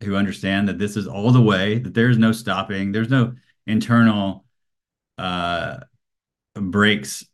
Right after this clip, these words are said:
on this system from those who are, they're, they're committed. They're committed to power or oblivion. And <laughs> I, I hate to be so absolute about it, but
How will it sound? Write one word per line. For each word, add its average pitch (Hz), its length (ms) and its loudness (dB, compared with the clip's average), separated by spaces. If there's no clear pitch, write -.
on 90 200 -2
this 90 160 -2
system 82 680 -2
from 90 200 0
those 90 260 0
who 90 160 -2
are, 85 160 -6
they're, 95 280 -6
they're 101 360 -2
committed. 101 580 2
They're 98 100 -6
committed 101 380 2
to - 100 -8
power 101 680 -2
or 95 220 -4
oblivion. 87 680 -4
And 90 600 -4
<laughs> 127 160 -4
I, 127 340 0
I 127 260 0
hate 123 220 2
to 127 80 -4
be 120 80 0
so 123 400 0
absolute 120 480 2
about 113 300 0
it, 98 80 -10
but 107 200 -8